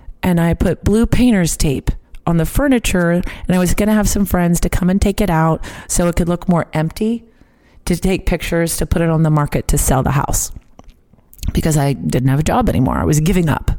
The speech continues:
And my friend Francisca came over to check on me because I was wallowing.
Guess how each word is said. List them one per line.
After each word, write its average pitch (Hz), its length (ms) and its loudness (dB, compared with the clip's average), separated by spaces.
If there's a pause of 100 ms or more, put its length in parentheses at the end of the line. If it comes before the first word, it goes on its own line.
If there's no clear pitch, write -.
(1600)
And 185 200 2
my 175 140 2
friend 247 640 4
Francisca - 640 0
came - 260 -2
over - 460 -2 (600)
to 185 100 2
check 180 280 2
on 135 200 0
me - 320 -2 (1040)
because 165 180 0
I 175 140 0
was 151 160 2
wallowing. 135 720 0